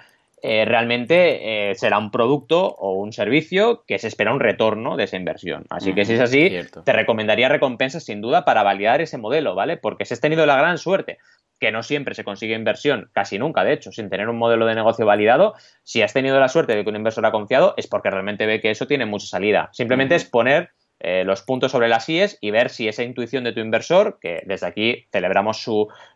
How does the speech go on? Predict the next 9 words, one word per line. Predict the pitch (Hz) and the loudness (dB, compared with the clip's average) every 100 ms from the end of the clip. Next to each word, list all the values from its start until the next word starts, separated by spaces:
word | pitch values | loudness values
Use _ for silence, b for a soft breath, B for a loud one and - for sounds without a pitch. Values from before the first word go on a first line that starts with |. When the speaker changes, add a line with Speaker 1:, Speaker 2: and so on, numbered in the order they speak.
| - 120 | -2 2
Speaker 1:
su, | 107 104 104 101 98 - | 6 6 6 4 2 0
su | - 135 | 0 4
buena | 147 151 | 4 4
predisposición | 151 139 135 139 135 147 139 | 4 2 0 -2 -2 0 0
a | |
arriesgar | 104 104 95 127 127 | 0 -2 0 2 2
en | 104 | 0
un | 113 | -6
proyecto, | 113 113 127 131 208 | -6 -4 -6 -6 -8